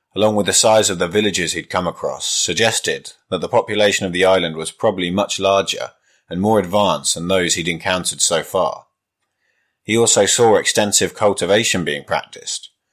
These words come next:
another sign of civilization. He took this as a sign that he was getting closer to either Japan or China.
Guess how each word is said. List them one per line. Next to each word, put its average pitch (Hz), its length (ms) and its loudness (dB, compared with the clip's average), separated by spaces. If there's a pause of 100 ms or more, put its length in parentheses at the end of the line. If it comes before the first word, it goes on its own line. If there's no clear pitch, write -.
(280)
another 98 300 2
sign 98 300 2
of 82 100 -4
civilization. 87 840 0 (1800)
He 113 80 -4
took - 200 2
this 143 280 2
as 110 80 -2
a 110 60 2
sign 107 400 2
that 85 100 -6
he 92 80 -6
was 92 120 -2
getting 98 300 0
closer 90 580 0
to - 140 -4
either 92 180 0
Japan 107 680 -2
or 92 140 -4
China. 90 440 -2